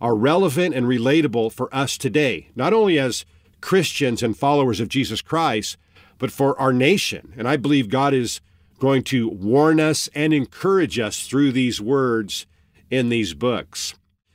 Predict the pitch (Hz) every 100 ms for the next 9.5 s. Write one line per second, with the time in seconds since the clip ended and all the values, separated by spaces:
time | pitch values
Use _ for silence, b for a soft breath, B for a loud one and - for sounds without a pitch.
0 | b 92 117 117 123 135 - 208 220 127
1 | 180 165 165 135 135 135 120 - 151 147
2 | 123 117 92 117 92 135 - 127 107 -
3 | _ - 147 120 - 90 - - _ b
4 | b 160 214 226 - 127 - - b b
5 | - 127 123 139 - 135 135 131 - 127
6 | 107 82 65 - _ _ b b b b
7 | - 143 131 - 160 170 202 175 170 143
8 | 135 - 147 139 127 113 95 101 147 190
9 | 123 107 90 110